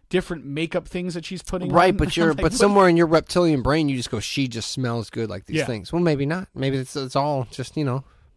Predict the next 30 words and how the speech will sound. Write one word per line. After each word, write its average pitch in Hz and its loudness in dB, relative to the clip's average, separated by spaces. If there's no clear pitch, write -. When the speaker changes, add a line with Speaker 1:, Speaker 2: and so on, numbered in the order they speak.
Speaker 2:
a 127 -6
product. 135 0
Maybe 160 2
I'll 156 4
start 147 -4
taking 143 -2
my 131 -4
selfies 120 -4
after 117 -4
I 123 -2
do 123 -2
a 117 -4
bunch 113 -6
of 107 -14
construction, 117 -6
and 131 -4
I'll 120 -4
put 131 -4
the 123 -12
cologne 131 0
on. 135 -2
People 185 4
are - 2
gonna 131 0
think 170 -2
I 151 0
always 143 0
look 151 -4
that 151 0
good 143 -2